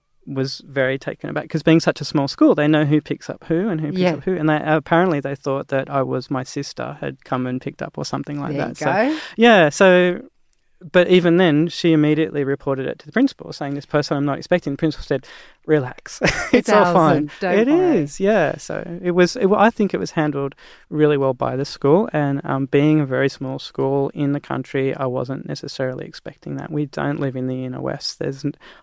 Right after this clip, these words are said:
Speaker 1: well, I thought there was no precedent for this. Clearly I was wrong, but we are still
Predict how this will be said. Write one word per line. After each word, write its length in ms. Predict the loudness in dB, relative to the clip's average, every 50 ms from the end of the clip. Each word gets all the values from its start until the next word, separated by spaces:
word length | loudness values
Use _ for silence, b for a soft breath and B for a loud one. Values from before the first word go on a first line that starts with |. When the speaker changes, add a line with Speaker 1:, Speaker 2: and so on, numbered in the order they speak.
| B -10
Speaker 1:
well, 200 | -8 -6 -6 -6
I 80 | -6
thought 200 | -4 -4 -4 -4
there 80 | -4 -4
was 140 | -4 -4 -4
no 120 | -6 -6
precedent 480 | -6 -6 -8 -8 -6 -6 -6 -6 -6 -8
for 120 | -6 -4
this. 180 | -4 -4 -4 -4
Clearly 320 | -6 -4 -2 -2 -2 -2
I 60 | -2
was 120 | -2 -2 0 0
wrong, 180 | 2 2 2
but 240 | 2 2 -2 -2 -2 -6
we 340 | -10 -10 -4 2 4 6 6
are 160 | 6 6 4
still 520 | 0 -2 -4 -2 -2 0 0 -2 -4 -6